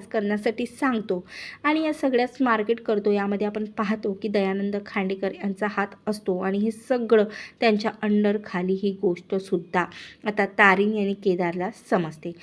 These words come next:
तारिणीला जी डायरी मिळालेली असते, ज्यामध्ये जे काही नंबर असतात ते ट्राय करण्यास तिथले हे जे नंबर आहेत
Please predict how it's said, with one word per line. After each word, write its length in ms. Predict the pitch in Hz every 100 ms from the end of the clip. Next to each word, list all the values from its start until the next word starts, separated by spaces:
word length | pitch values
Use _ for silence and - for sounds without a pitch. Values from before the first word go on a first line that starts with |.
| - - -
तारिणीला 500 | 247 254 269 269 262
जी 160 | 254
डायरी 320 | 240 220 220
मिळालेली 400 | 226 220 220 220 220
असते, 220 | 220 220
ज्यामध्ये 480 | 214 208 208 202 208
जे 180 | 202
काही 160 | 226 247
नंबर 480 | 233 220 196 190 240
असतात 320 | 226 220 185
ते 180 | 180 196 202 202
ट्राय 240 | 214 220
करण्यास 380 | 262 233 202 202 202
तिथले 220 | 202 202
हे 180 | 190 202
जे 120 | 202
नंबर 360 | 202 180 185 226
आहेत 140 | 220